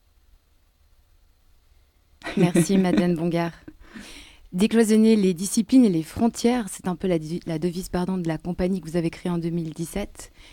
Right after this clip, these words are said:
Speaker 1: Dikidushi, qui veut dire en ukrainien âme sauvage. Et j'ai noté cette phrase qui figure sur le site internet de la compagnie et qui résume très bien finalement le, le propos et la finalité de votre travail. Le théâtre pour expérimenter non seulement l'humain, mais ses interactions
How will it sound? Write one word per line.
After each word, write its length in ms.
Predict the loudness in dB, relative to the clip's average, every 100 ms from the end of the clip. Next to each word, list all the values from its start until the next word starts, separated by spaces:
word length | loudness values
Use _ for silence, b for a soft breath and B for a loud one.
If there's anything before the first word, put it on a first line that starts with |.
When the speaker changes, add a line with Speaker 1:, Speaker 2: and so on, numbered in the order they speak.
| b
Speaker 1:
Dikidushi, 800 | -10 -10 -10 -10 -8 -4 -2 -2 -4 -12
qui 140 | -6
veut 100 | -4
dire 240 | -2 -2 -2
en 100 | -2
ukrainien 600 | -4 -4 -2 -2 -4 -8 2
âme 160 | 2
sauvage. 800 | 4 0 0 0 -4 -10 -14 -18 _ B B B
Et 80 | 4
j'ai 100 | 8
noté 200 | 8 6
cette 160 | 2 0
phrase 240 | 0 -2
qui 100 | -4
figure 300 | -6 -2 -2
sur 100 | -4
le 80 | -6
site 200 | -6 -4
internet 340 | -2 -2 0
de 80 | 0
la 100 | 0
compagnie 580 | -2 -4 -2 -2 -2 -2
et 60 | -4
qui 120 | 0
résume 240 | 2 4 2
très 220 | 2 0
bien 160 | 0
finalement 420 | 0 0 0 2 2
le, 220 | 2 0 b b b
le 120 | 4
propos 300 | 6 6 8
et 60 | 8
la 100 | 8
finalité 640 | 4 0 0 -2 -2 -2 b b b
de 140 | -2 0
votre 160 | 0
travail. 520 | -2 -2 2 2 2 -4 b b b
Le 120 | 6
théâtre 400 | 8 6 4 0
pour 220 | -8 0 0
expérimenter 640 | 4 4 6 2 4 4
non 140 | 4
seulement 320 | 2 2 4 4
l'humain, 400 | 4 4 2 -2 _ _ 2
mais 120 | 4
ses 220 | 6 4
interactions 760 | 4 0 -2 -2 -4 -4 -4